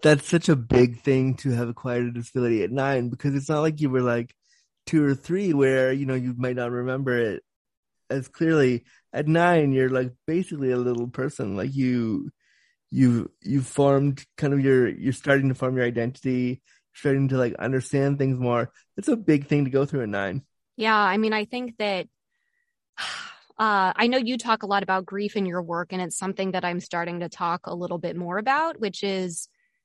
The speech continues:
Speaker 2: this accident to me isn't just, is,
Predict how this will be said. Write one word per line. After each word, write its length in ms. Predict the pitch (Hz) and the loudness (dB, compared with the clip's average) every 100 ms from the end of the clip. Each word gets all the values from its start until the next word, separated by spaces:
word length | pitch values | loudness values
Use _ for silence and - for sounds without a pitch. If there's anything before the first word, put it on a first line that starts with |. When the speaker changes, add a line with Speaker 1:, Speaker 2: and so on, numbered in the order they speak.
| _ | _
Speaker 2:
this 420 | - 370 - - - _ - | -2 -2 -2 -8 -12 _ -8
accident 680 | 208 277 - 247 214 190 - | -4 -4 -4 -4 -2 -4 -4
to 120 | 196 | -4
me 460 | 190 190 185 185 - | -4 -4 -4 -6 -4
isn't 420 | 220 240 208 190 185 | -2 -2 -2 -6 -8
just, 800 | 196 185 185 - - - - _ _ - | -4 -2 -2 -6 -14 -16 -20 _ _ -6
is, 260 | 294 254 | -4 -6